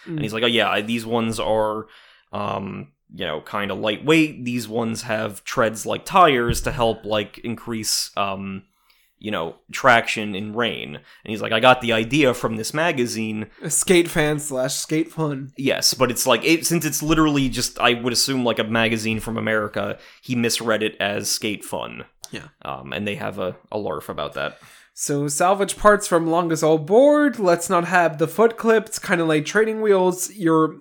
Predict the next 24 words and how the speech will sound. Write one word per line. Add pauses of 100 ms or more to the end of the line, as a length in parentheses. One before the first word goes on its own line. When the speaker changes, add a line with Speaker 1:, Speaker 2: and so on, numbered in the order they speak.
Speaker 1:
old
enough
and
mature
enough
to
not
need
them
anymore.
Speaker 2:
Yeah. (140)
Speaker 1:
You've
skated
enough." (460)
Um,
and
not
going
to
skate
in
the
rains
unless